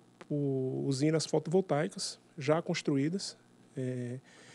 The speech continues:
e ela tem uma margem prevista a partir de dois mil, de dois mil e vinte e sete de dois gigawatts, e que pode, assim, a gente não, não, ainda não temos ainda uma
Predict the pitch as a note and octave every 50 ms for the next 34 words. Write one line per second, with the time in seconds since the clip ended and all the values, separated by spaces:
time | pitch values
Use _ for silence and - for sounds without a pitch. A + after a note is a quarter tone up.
0 | - - - - - - D3+ D#3 D#3+ E3+ D#3+ F#3 F#3+ G3+ G3 E3 D3+ E3 F#3+ G3+
1 | F3+ F3 E3 - D#3 D3+ C#3 C#3 E3 F3 - E3+ D#3 - D#3 C#3 - - F3 F3
2 | F3 F#3 F3+ E3 D#3 D#3+ D3 D3 D#3 E3+ E3+ D#3 D#3+ E3 D#3+ D#3 D#3+ D3 D3+ D#3
3 | C#3 D3+ D#3 D#3+ E3 E3+ - - - - D3+ F3+ F#3 - F3+ D3+ D#3 D#3 D3 D#3+
4 | F#3 G3 F#3 A3 G#3+ A3+ G#3+ E3 D3 C3+ B2 - - - - - - - - -
5 | - - C#3+ - - D#3+ D#3+ D#3+ - - - _ _ _ - - - - - -
6 | - E3+ F#3 G3 A3 G#3 G3+ A3 A3+ - - D#3 D3 C#3 - D3 C#3 C3 B2+ B2
7 | C3 C3 - D3 C#3+ D3 D3 C#3+ C#3+ C#3+ C#3+ C#3+ C3+ C3+ C#3 C3+ C3 C3 C3+ C#3
8 | C#3 C3+ - - C#3 C#3 B2+ C3+ C3 C3 C3+ C3+ C3 B2+ B2+ -